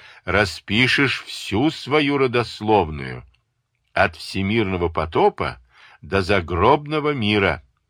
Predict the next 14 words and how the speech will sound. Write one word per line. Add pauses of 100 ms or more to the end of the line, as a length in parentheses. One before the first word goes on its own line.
(560)
Председатель
сельской (120)
управы. (120)
Кто
тебя
выбирал,
спрашиваю? (380)
Народ? (460)
Этот?» (580)
Махнул
рукой
на
толпу
Потылицын.